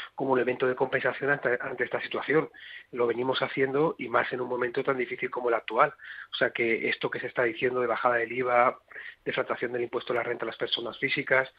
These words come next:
y actuaciones concretas junto con ayudas, como así viene recogido, es, pues bueno, es, es lo que todo el mundo está planteando. Oiga, que tampoco es ninguna novedad, es lo que están haciendo el resto de países de la Unión Europea. Por eso no entendemos por qué de nuevo,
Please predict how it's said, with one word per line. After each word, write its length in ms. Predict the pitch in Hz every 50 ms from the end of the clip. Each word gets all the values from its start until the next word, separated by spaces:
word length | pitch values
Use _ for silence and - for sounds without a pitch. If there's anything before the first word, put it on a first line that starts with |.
| - - _ _ _ _ - -
y 80 | 131
actuaciones 420 | 123 - - 120 - 127 117 123 120
concretas 460 | - 131 - - 135 131 - 143 123
junto 260 | - 143 135 - 127
con 140 | - 123 117
ayudas, 420 | 110 110 120 131 135 135 151 156 - - - _ - - - - - - - _ _
como 180 | - 131 127
así 160 | 123 123 139 131
viene 160 | 127 131 131
recogido, 500 | 131 123 123 - - 135 135 143 143 139
es, 140 | 127 127 - - -
pues 120 | - 135 123
bueno, 240 | 135 123 127 120 120
es, 100 | 117 - - -
es 260 | - - 135 - -
lo 120 | 147 139 135
que 100 | - -
todo 160 | - 139 131
el 60 | 127
mundo 160 | 135 135 135
está 120 | - - 131
planteando. 500 | 135 139 131 135 135 139 147 160 170 - - - - -
Oiga, 220 | - 139 139 135
que 80 | 127 123
tampoco 300 | 123 120 - 143 - 147
es 60 | 143
ninguna 240 | 139 135 131 123 120
novedad, 440 | 113 110 117 120 143 156 143 120
es 80 | 123 123
lo 80 | 123 123
que 60 | 123
están 180 | - - 127
haciendo 240 | 123 - - 127 123
el 40 | 120
resto 220 | - 127 - -
de 60 | 131 -
países 280 | - 123 123 - 147
de 100 | 139 151
la 80 | 143 135
Unión 120 | 131 123
Europea. 400 | 117 117 113 - 156 147 147 - - - - - - -
Por 120 | - 139 131
eso 140 | 135 175
no 60 | 170 165
entendemos 400 | 156 160 147 143 156 156 170 165
por 160 | - - -
qué 80 | 131
de 100 | 127 135
nuevo, 340 | 135 139 135 139 156 156 -